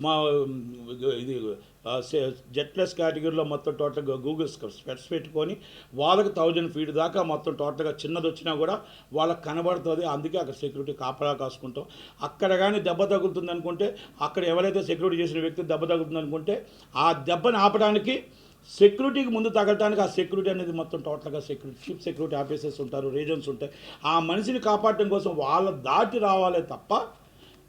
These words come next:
మరి వాళ్ళంతా ఏమయ్యారు? జగన్మోహన్ రెడ్డి గారికి డైరెక్ట్గా వెల్లంపల్లి గారికి ఎలా తగిలింది? ఈ సెక్యూరిటీ ఆఫీసర్స్ అంతా ఏమయ్యారు? కింద ఉన్న వాళ్ళంతా ఏమయ్యారు? పద్నాలుగు వందల మంది పోలీసులు ఏమయ్యారు? ఆ వ్యక్తి కింద నుంచి సైలెంట్గా నడుచుకుంటూ ఎలా వెళ్ళిపోగలిగాడు?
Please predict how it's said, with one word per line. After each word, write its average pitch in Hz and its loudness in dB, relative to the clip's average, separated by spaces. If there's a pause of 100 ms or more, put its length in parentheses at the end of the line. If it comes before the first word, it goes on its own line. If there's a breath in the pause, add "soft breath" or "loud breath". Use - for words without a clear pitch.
(180)
మరి 202 6
వాళ్ళంతా 190 2
ఏమయ్యారు? 160 0 (840 loud breath)
జగన్మోహన్ 220 4
రెడ్డి 196 6
గారికి 190 4
డైరెక్ట్గా 185 2
వెల్లంపల్లి 175 2
గారికి 165 2
ఎలా 165 -2 (200)
తగిలింది? 135 -8 (380 loud breath)
ఈ 190 -4
సెక్యూరిటీ 202 0
ఆఫీసర్స్ 175 2
అంతా 156 -2
ఏమయ్యారు? 143 0 (100)
కింద 165 -4
ఉన్న 190 -2
వాళ్ళంతా 151 0
ఏమయ్యారు? 139 0
పద్నాలుగు 151 -6
వందల 139 -4
మంది 135 -6
పోలీసులు 160 -2
ఏమయ్యారు? 131 -2 (440 loud breath)
ఆ 190 8
వ్యక్తి 202 4
కింద 208 6
నుంచి 226 0
సైలెంట్గా 214 4
నడుచుకుంటూ 202 0
ఎలా 180 2
వెళ్ళిపోగలిగాడు? 123 -6